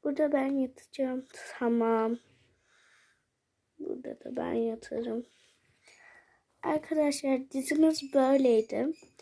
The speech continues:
Ee, yakında dizi part iki gelecek. Ee, yarın gelebilir o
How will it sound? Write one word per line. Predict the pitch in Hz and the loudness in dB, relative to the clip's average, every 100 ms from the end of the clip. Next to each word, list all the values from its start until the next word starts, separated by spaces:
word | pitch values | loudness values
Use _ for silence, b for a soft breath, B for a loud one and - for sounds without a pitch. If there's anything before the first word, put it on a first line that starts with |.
| b b b b | b b b b
Ee, | - | 2
yakında | 254 247 247 254 - 339 330 330 320 277 | 4 6 4 4 4 4 6 8 6 4
dizi | 269 277 285 | 0 0 -4
part | - 285 262 277 _ | -2 0 0 -2 _
iki | 240 - 262 | -12 -8 -6
gelecek. | - 285 269 262 - 262 269 277 - _ _ _ _ _ _ _ - _ B B B B B _ - | 2 4 4 -2 -2 0 0 -4 -16 _ _ _ _ _ _ _ -20 _ B B B B B _ 0
Ee, | 254 247 247 247 | 6 8 8 6
yarın | 240 285 330 381 359 349 349 | 4 8 10 10 10 8 8
gelebilir | 320 302 311 302 320 330 | 6 6 4 2 2 2
o | 269 233 | 2 0